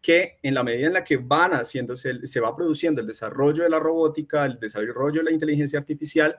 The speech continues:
pues más tenemos que comenzar a hablar de este tipo de interacciones,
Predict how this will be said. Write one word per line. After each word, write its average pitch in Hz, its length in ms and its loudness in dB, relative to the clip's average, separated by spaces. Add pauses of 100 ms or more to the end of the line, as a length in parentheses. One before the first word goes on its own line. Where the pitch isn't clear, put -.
(400)
pues 156 360 8
más 175 760 2
tenemos 143 420 0
que 143 220 -4
comenzar 110 340 -10
a 110 40 -6
hablar 110 360 -6
de 117 120 -10
este - 180 -16
tipo 107 400 -12
de 123 100 -12
interacciones, - 760 -8